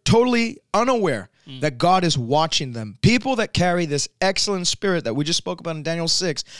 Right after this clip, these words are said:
Speaker 1: are those that have a constant awareness that there's always two eyes on me.
Speaker 2: Yes.
Speaker 1: The eyes of the Lord run to and fro,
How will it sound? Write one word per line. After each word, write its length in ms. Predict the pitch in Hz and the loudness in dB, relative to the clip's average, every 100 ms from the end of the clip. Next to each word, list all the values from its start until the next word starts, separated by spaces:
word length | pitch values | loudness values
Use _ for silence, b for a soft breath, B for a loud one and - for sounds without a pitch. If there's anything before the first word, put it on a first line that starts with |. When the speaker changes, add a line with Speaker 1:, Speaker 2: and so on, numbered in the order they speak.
| B B | B B
Speaker 1:
are 100 | 151 | -2
those 440 | 131 120 202 220 180 | 0 2 4 2 2
that 120 | 165 | 0
have 140 | 165 | 0
a 60 | 139 | -2
constant 640 | - - 196 202 - 196 | -2 2 2 2 -2 -2
awareness 540 | 185 170 165 139 123 - b b b b - | 0 2 2 0 0 -2 b b b b -4
that 180 | 135 110 | -2 2
there's 220 | 147 127 - | 0 0 0
always 500 | 147 165 185 196 - | 2 4 4 4 2
two 240 | - 175 | 2 2
eyes 280 | 143 131 120 | 2 0 -2
on 180 | 113 104 | -6 -10
me. 160 | 101 104 | -14 -10
Speaker 2:
Yes. 300 | 139 135 120 | -8 -6 -4
Speaker 1:
The 140 | 135 - | -4 0
eyes 340 | 160 180 208 190 | 2 2 2 4
of 100 | 208 | 4
the 80 | |
Lord 520 | 202 190 165 143 139 127 | 4 4 4 2 0 -2
run 300 | 135 135 123 | -2 -2 -2
to 360 | - 160 190 - | 0 2 2 0
and 200 | 156 139 | -4 -4
fro, 440 | - 135 147 123 | -6 -2 0 -2